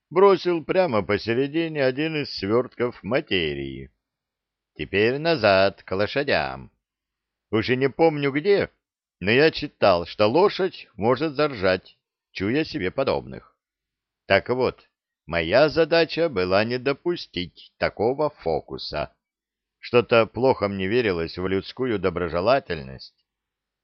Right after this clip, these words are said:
а в наивность такого человека, как Гарт, и того меньше. Прошло около часа, и я уже стал сомневаться в своих подозрениях,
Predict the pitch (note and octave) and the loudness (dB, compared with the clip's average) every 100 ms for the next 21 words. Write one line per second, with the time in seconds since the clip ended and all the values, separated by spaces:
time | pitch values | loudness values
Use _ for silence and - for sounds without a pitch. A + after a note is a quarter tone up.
0 | _ G2 G#2 A2 A#2 A#2+ A#2+ A2+ G#2 - | _ 2 4 2 0 2 0 -2 -6 -8
1 | - - G2+ - A2 G2+ - G2 G2+ G#2 | -12 -4 -2 0 0 0 -2 -2 0 0
2 | - F#2+ - F#2+ D#2 D2 B2 A#2+ E2 _ | -2 -4 -2 -2 -2 0 2 2 0 _
3 | _ _ _ _ - E2+ E2+ D#2 F2+ A#2 | _ _ _ _ -8 -4 -2 -2 -2 -2
4 | - D2 D2 B1 - - G1+ - _ _ | -6 -10 -10 -10 -14 -16 -16 -18 _ _
5 | _ _ _ _ _ _ _ _ _ _ | _ _ _ _ _ _ _ _ _ _
6 | _ A2 B2+ - G3+ F3+ D#3 D#3 D#3+ D#3+ | _ 2 2 4 2 4 4 2 2 -2
7 | - G2 F2+ D#2+ - D2+ D2 - _ _ | -2 0 2 0 -4 -8 -8 -12 _ _
8 | _ E2+ G#2 G#2 F#2 G2 - G2+ G2 - | _ 2 4 4 2 -4 -4 0 2 0
9 | F2 F2 G2+ C3 - - A#1+ - F2+ F2+ | -8 -6 0 0 0 -6 -12 -8 -6 -6
10 | - F2 F#2+ E2+ B2+ C#3 F#2 D#2 C#2+ _ | -4 -2 -2 -2 -4 -6 -6 -8 -10 _